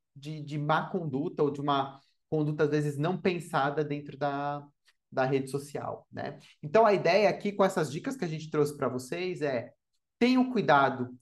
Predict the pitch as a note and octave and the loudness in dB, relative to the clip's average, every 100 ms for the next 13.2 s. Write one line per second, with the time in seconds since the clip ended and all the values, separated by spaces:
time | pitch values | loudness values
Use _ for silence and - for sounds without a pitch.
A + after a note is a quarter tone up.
0 | - D3 D3 D3+ D3 C#3 C3+ C3 C#3 - | -2 -2 0 -4 -4 -8 -8 -8 -6 -4
1 | C3 - C3 D3+ D3+ D3+ C#3+ B2+ - A#2 | -6 -2 -4 -4 -8 -6 -4 -4 -6 -6
2 | A#2+ D3+ D#3 D3+ G3+ A3 - F3+ E3+ E3+ | -4 -4 -6 -6 -6 -4 -4 -4 -4 -8
3 | D3+ D3+ D3+ B2 B2 F#3+ G3+ D3 D#3+ E3+ | -6 -6 -6 -6 -6 -6 -6 -6 -8 -6
4 | D3+ B2+ C3 F#3+ - C3+ D3+ C#3 B2+ B2+ | -6 -4 -6 -8 -8 -6 -4 -4 -4 -4
5 | B2+ B2+ B2+ - C#3+ D#3+ - D3+ - - | -6 -4 -8 -8 -8 -4 -4 -6 -8 -2
6 | D#3 D#3+ D#3 D3 D3 D3 C3 B2 B2+ B2 | -2 -4 -8 -2 -2 0 0 0 0 -6
7 | A#2 B2 B2+ - - _ _ _ _ - | -6 -8 -10 -14 -20 _ _ _ _ -10
8 | A2+ B2 B2 _ _ B2 A#2+ C#3+ D3 C#3+ | -8 -8 -12 _ _ -14 -2 0 0 -2
9 | - - - C3+ C3+ C3 E3+ F3+ D#3+ - | -10 -16 -6 -4 -4 -2 4 4 4 -2
10 | C#3 C#3 D3 D#3+ E3+ F3 D#3 D#3 - D#3 | -6 -6 -10 -8 -2 2 4 4 0 -4
11 | D#3+ D#3 D#3 D3+ - C#3 B2+ - C#3+ D3 | -4 -6 -6 -6 -4 -2 -2 0 -2 -2
12 | D3+ D3+ D3 D3 D3 D3+ - D3+ B2+ A#2+ | -6 -6 -6 -6 -10 -12 -6 -2 -2 -4
13 | - | -10